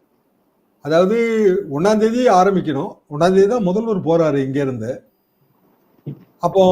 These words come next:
கூட்டம் காலையில் கூட்டம் மாதிரி தெரியல. ஏன்னா அப்படியான கூட்டம் வந்தா,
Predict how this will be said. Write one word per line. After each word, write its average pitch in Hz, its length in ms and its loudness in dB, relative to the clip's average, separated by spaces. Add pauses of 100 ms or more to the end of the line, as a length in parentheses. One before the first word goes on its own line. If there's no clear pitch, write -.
(640)
கூட்டம் 254 520 2
காலையில் 254 520 4
கூட்டம் 196 340 -2
மாதிரி 196 340 0
தெரியல. 170 380 0 (320)
ஏன்னா 180 200 -2 (100)
அப்படியான 185 460 2
கூட்டம் 202 360 -4
வந்தா, 185 220 2